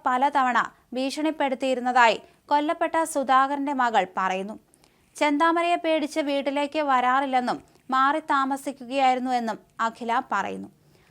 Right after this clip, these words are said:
സുധാകരൻ തമിഴ്നാട്ടിൽ ഡ്രൈവറാണ്. ക്ഷേമനിധി പെൻഷനുമായി ബന്ധപ്പെട്ട ആവശ്യത്തിനാണ് വീട്ടിലെത്തിയത്.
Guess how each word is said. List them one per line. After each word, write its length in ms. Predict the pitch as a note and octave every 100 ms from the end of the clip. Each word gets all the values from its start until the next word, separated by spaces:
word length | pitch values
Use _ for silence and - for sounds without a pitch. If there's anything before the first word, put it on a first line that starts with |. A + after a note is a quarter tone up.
| -
സുധാകരൻ 560 | - B3+ C4 C4 C#4 C#4+ C#4
തമിഴ്നാട്ടിൽ 600 | B3+ C4 C#4 C#4+ D4+ C#4+
ഡ്രൈവറാണ്. 600 | B3 A#3 A#3 A#3 F#3+ G3 _ _ _ _
ക്ഷേമനിധി 640 | - D#4 D#4 E4 E4+ E4+ E4
പെൻഷനുമായി 640 | D#4 C#4+ - D4+ D4 C#4+
ബന്ധപ്പെട്ട 500 | C4+ C4 C4 C4 C4
ആവശ്യത്തിനാണ് 920 | B3+ A#3+ B3 B3+ C4+ C4 B3+ A#3 C4+
വീട്ടിലെത്തിയത്. 720 | B3+ A#3+ A#3 G3 F#3 F#3